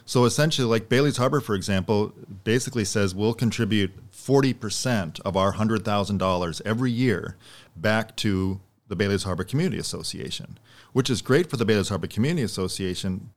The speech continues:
but don't, don't forget that that's forty thousand dollars that we're not spending on water treatment, our sidewalks, or, uh, or roads, on other kind of repair that tourists use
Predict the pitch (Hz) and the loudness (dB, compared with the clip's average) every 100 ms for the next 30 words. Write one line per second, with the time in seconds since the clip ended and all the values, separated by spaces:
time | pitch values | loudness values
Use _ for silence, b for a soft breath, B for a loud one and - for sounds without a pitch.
0 | - 110 101 131 135 - - - 107 110 | -4 -2 0 -2 -2 -6 -16 -4 -2 -2
1 | - 101 131 117 104 113 - - 139 143 | -2 0 0 0 0 0 -2 2 4 4
2 | 120 117 110 101 98 113 110 95 98 90 | 2 2 2 2 4 4 2 0 -4 -4
3 | 90 95 131 185 - - 95 87 87 87 | -2 0 2 0 -2 -6 -4 -4 -4 -4
4 | 90 92 B B B 110 98 95 107 113 | -4 -8 B B B 0 2 4 4 4
5 | 107 127 117 107 113 113 113 - B B | 2 0 -2 2 2 4 0 -8 B B
6 | B B 85 - 117 117 110 113 110 101 | B B -6 0 2 4 4 6 6 4
7 | - - - B B - 95 107 110 98 | 0 -8 -10 B B -4 0 2 2 0
8 | 85 78 120 151 143 123 - - - 98 | 0 4 6 6 4 0 -6 -6 -2 2
9 | 117 135 - 120 113 95 90 123 123 101 | 4 2 2 2 2 2 0 2 2 2
10 | 95 - 107 101 - 98 104 95 90 - | -2 0 0 0 -2 0 2 2 -2 -6